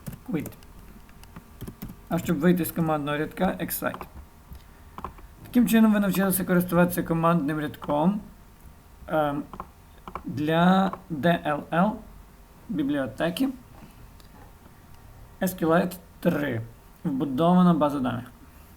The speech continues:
Тепер пройдемося по моїй програмі. Моя програма називається Using S Q Lite by Alex Masaryk дві тисячі шістнадцять.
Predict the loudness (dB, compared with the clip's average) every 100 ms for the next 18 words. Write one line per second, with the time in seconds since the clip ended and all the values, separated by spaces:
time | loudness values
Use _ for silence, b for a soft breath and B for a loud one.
0 | -20 -20 -20 -20 -12 -8 4 6 6 2
1 | -2 0 2 4 4 2 -2 -4 -4 -2
2 | -4 -4 -4 -2 -2 -4 -8 -14 -20 -20
3 | -20 -20 -20 -20 -20 -20 -20 -20 -20 -20
4 | -20 -20 -6 0 0 0 -4 0 2 4
5 | 2 0 -4 -2 -2 -2 -4 -6 -4 -2
6 | -2 -4 -14 b b b b b -20 -20
7 | -12 -6 -4 -2 -2 -2 -8 -8 -6 -6
8 | -8 -8 -10 -10 -10 -4 0 0 -2 -8
9 | -12